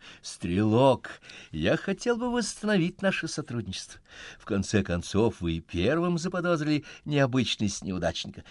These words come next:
и не должны за это страдать». «Спасибо. Но и мы не можем оставаться в стороне. Ведь проникновение произошло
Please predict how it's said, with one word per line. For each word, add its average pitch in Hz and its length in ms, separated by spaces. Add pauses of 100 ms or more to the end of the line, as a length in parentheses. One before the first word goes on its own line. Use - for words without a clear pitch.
и 92 120
не 90 80
должны 98 480
за 262 120
это 254 180
страдать». 127 560 (440)
«Спасибо. 85 640 (760)
Но 87 180
и 85 140
мы 87 260
не 107 160
можем 104 300
оставаться 98 440
в - 60
стороне. - 380 (560)
Ведь 110 220
проникновение 123 840
произошло 156 580